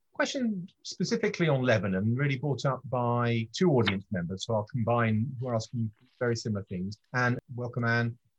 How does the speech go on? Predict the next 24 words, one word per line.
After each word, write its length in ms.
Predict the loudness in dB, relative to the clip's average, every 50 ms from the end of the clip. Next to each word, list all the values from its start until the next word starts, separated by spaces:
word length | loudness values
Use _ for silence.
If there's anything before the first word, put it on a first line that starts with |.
| _ -6
and 80 | 0
Beatrice 380 | 0 0 0 2 0 -2 -2 -2
Tissier. 560 | -2 -4 -2 0 0 2 2 2 0 -2 -4 -8 _ _ _ _ _ _ _ _ _ _ -2
They're 160 | 0 2 2
asking, 540 | 2 0 -2 -4 -4 -2 -2 -2 -2 -4 -6 -8
Maha, 360 | -4 -2 0 2 4 4 2
if 100 | 2 0
you 80 | -2 -2
could 140 | -2 0 0
say 100 | 2 2
a 40 | 2
little 300 | 0 0 0 0 0 0
bit 180 | 0 0 2
more 280 | 2 2 4 4 4 4
about 420 | 4 4 4 4 2 2 0 -2
the 220 | -2 0 0 2 2
internal 440 | 0 0 0 2 2 2 4 4
domestic 500 | 2 2 4 4 4 2 2 -2 -4 -6 -2
regional 380 | 0 0 2 2 0 -2 -2 -2
dynamics 840 | 0 0 0 0 0 0 0 -2 -4 -6 _ -14 -16 -16 -16 -18 -20 _ _ -6
in 140 | -4 -2 -2
the 80 | -2
protests, 460 | -2 -2 -2 -2 -2 -6 -8 -10 -8
particularly 880 | -6 -6 -6 -4 -4 -6 -8 -8 -10 -6 _ 0 0 0 0 0 -2 -4